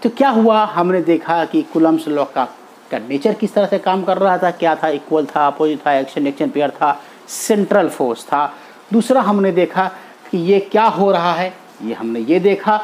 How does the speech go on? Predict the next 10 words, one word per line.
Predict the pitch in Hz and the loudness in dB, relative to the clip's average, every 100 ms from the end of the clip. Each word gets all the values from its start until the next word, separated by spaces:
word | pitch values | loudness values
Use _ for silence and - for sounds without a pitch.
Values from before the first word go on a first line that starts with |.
| - - 147 | -6 -12 -6
और | |
ये | 151 | -4
देखने, | 139 139 135 117 135 | -4 -6 -6 -10 -12
इसको | 131 - 123 | -14 -8 -6
देखने | 110 117 113 | -4 -6 -6
के | 117 | -2
बाद | 151 190 - - - 110 | -2 -2 -6 -20 -18 -14
यहाँ | - 123 101 | -8 -6 -4
आ | 95 | -6
गए। | - | -10